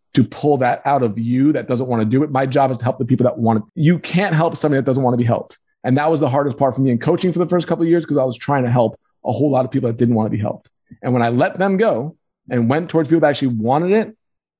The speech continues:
I was happier and they were more successful.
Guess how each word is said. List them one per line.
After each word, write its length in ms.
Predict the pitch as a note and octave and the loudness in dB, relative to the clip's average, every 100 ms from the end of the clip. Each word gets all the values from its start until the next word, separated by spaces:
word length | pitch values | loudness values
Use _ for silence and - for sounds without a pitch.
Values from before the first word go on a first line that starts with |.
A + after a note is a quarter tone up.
| - | -10
I 160 | G2 D3 | -2 0
was 160 | F#3 | 0
happier 580 | E3+ F#3 F#3+ G#3+ A3+ B3 _ _ _ _ _ C3 | 2 0 0 0 -2 -2 _ _ _ _ _ -2
and 100 | B2+ | 0
they 60 | |
were 100 | B2+ | 2
more 160 | A2+ A#2 | 0 -4
successful. 520 | A2+ A#2 A#2 - | -6 -4 -4 -6